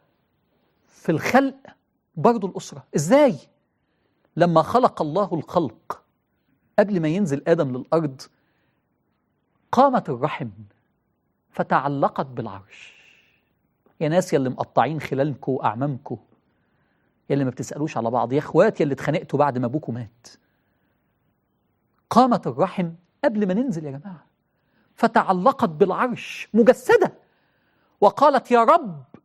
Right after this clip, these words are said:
هذا مقام العائذ بك من القطيعة، بستعيذ بيك إن هم يقطعوني." فقال لها الله: "أما ترضين أن أصل من وصلك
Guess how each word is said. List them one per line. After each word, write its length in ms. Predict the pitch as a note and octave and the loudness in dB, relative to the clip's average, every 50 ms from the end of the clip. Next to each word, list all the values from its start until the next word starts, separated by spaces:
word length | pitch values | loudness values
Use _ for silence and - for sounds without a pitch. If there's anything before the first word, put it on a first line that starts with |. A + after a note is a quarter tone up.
| _ _ _ _ _ _ _ _ - | _ _ _ _ _ _ _ _ 2
هذا 480 | A#3 B3+ C#4+ D4+ D4+ C4 G#3 C4 B3+ | 4 6 8 8 6 6 6 4 4
مقام 520 | A#3+ A#3+ A#3 A#3 - - F#4 D4 C#4+ C4+ B3+ | 4 4 2 0 4 4 6 6 6 4 2
العائذ 640 | A#3+ A3+ G3+ F#3+ A3+ B3+ C#4 C#4 - C4 F3 F3 | 0 0 2 2 2 2 2 0 -2 -6 -6 -4
بك 240 | G#3+ D#3+ B3 - - | -4 -6 -4 -2 0
من 200 | A#3 G3 G3 F#3+ | -2 0 0 -2
القطيعة، 680 | F#3 E3 - - - B3+ - A3+ G#3 F3 C3+ C3+ C3 - - _ _ _ - | -2 -2 -4 -4 -6 -4 -2 0 0 0 0 0 -2 -4 -8 _ _ _ 2
بستعيذ 680 | F3+ A3 G#3+ - - - A#3+ G3 C4 D#4 G#4 C#4 F#3+ | 4 4 2 2 2 2 2 4 4 2 2 2 2
بيك 200 | G#3 D#4 - - | 0 0 0 0
إن 100 | B3+ G#3+ | 0 2
هم 200 | G3 A3 C4+ B3+ | 2 2 2 2
يقطعوني." 720 | A3 F3+ - - - - F#3 D3+ E3 D#3+ D3+ C#3 B2+ - _ _ _ _ _ _ _ _ _ _ _ _ _ _ _ _ - | 2 0 0 -4 -2 -2 0 0 0 0 -2 -4 -6 -8 _ _ _ _ _ _ _ _ _ _ _ _ _ _ _ _ 0
فقال 360 | F#3 - - - F4+ D4 A3 | 0 2 2 4 4 4 4
لها 160 | A#3 A3 G#3+ | 4 2 0
الله: 300 | F#3 F3 F3+ F#3 F3+ - - | 2 4 4 4 4 4 2
"أما 180 | B3+ D4+ D4 G#3 | 2 2 2 0
ترضين 720 | - - E3 D3+ C3+ B2+ D3+ E3+ D#3+ C3+ B2 A#2+ B2 C#3+ - _ _ _ _ _ - - - - _ _ _ - | 0 0 0 0 -2 -2 -4 -4 -4 -6 -10 -12 -14 -18 -20 _ _ _ _ _ -20 -20 -20 -20 _ _ _ 2
أن 180 | G3 F#3 F#3 - _ - | 2 2 0 0 _ 2
أصل 400 | C#4+ C#4 - - A3 E3+ D#3 C#3+ | 2 2 0 0 -2 -2 -2 -2
من 140 | C3+ C3 C3 | -4 -8 -8
وصلك 760 | C3 D3+ - - - B2+ C#3+ - _ _ _ - - - | -10 -12 -12 -12 -14 -14 -14 -16 _ _ _ -20 -20 -20